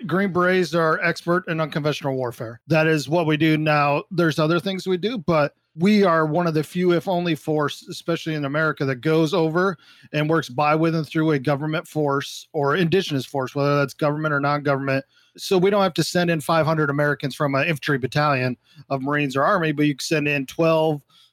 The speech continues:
Green Berets. They're, you know, we're self-sustaining. We do our own thing there.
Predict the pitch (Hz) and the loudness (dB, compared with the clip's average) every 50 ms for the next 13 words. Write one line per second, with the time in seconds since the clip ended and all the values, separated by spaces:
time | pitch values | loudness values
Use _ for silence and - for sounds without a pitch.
0 | _ _ - 208 143 160 190 208 196 160 180 170 170 175 175 175 175 160 131 123 | _ _ -16 -8 -2 0 0 2 2 2 2 4 4 4 4 4 2 2 2 2
1 | 165 170 170 165 160 156 151 165 - - 208 170 147 139 131 127 127 143 - - | 2 2 4 2 2 2 0 -2 -4 -6 -6 -4 -2 -2 -2 -2 -4 -6 -8 -6
2 | 214 190 180 160 - - 175 170 170 - - 143 - - 226 220 226 226 226 220 | -4 -2 -2 -2 -2 0 0 -2 0 -2 -6 -8 -6 -2 -2 0 0 0 0 0
3 | 208 202 185 156 156 160 147 165 160 156 151 151 151 151 156 147 - 208 208 208 | -2 -2 -2 0 0 2 2 2 2 4 4 2 2 0 -2 -2 -2 -2 -2 0
4 | 208 202 202 202 196 196 175 | 0 0 2 2 2 0 -2